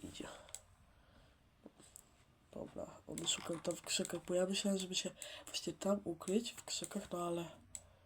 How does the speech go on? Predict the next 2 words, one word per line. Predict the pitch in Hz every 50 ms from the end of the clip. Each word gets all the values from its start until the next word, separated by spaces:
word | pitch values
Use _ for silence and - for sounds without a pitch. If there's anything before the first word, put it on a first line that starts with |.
| - - - - - - - - - - - - - - - -
Właśnie... | - 170 170 170 - - - - 175 170 170 170 165 165 - - - - - - - - - - - - - - - - - - - - - - - - - - - - - _ _ - - - - - - - - - - - - - - - - - - - - - - - - - - -
No, | 190 196 190 190 180 180 180